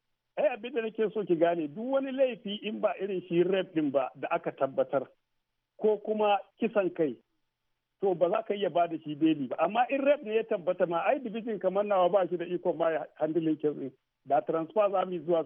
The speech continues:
C I D, wanda su kai shi babban court. In kika kula yanzu a kotun ma, ai, a rana an ba da belin shi. Duk da mu 'yan sanda mun yi objecting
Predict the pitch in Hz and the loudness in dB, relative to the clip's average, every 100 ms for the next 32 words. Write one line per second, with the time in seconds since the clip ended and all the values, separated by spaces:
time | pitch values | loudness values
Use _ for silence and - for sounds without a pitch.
0 | - 151 - 147 156 147 131 _ _ _ | -4 -10 -8 -6 -4 -6 -10 _ _ _
1 | _ - 147 156 156 - - 190 190 151 | _ -4 0 0 0 -2 -2 -2 0 -2
2 | 139 156 143 - 147 139 _ _ _ _ | -2 0 -2 0 -2 -2 _ _ _ _
3 | - 214 226 269 - 208 233 226 196 214 | -4 -2 2 2 2 2 4 2 2 -2
4 | 202 214 240 220 175 196 233 285 208 202 | -2 -2 -2 -4 -4 -2 0 0 0 0
5 | 208 160 175 180 185 156 160 160 135 - | -2 -6 -4 -2 -2 -2 -2 -2 -4 -8
6 | - _ _ _ _ _ 220 311 262 220 | -20 _ _ _ _ _ -8 2 2 2
7 | 226 233 240 220 214 190 202 196 220 233 | -8 -10 -8 -2 0 2 0 0 -4 -2
8 | 196 160 151 196 - 196 | -2 -2 -2 -2 -4 -8